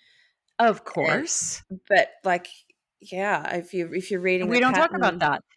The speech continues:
Speaker 2: we don't talk
Speaker 1: The
Speaker 2: about that,
Speaker 1: first
Speaker 2: yeah.
Speaker 1: theophany, the first time the divine ever appears in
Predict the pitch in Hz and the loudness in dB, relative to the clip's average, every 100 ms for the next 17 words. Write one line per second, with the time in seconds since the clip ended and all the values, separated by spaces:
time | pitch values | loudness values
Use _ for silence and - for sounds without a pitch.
0 | _ - 196 190 214 220 196 269 277 277 | _ -8 -2 -2 -2 -2 0 0 0 -2
1 | - 202 233 208 226 233 285 320 349 277 | -10 -2 4 6 4 2 -4 -2 -4 -6
2 | - 233 247 - 247 247 240 202 180 185 | -2 -2 -2 -4 -4 -4 -4 -2 0 0
3 | 185 - - 220 262 277 277 269 254 254 | 0 -2 2 2 4 2 0 -2 0 0
4 | 247 160 | -2 -6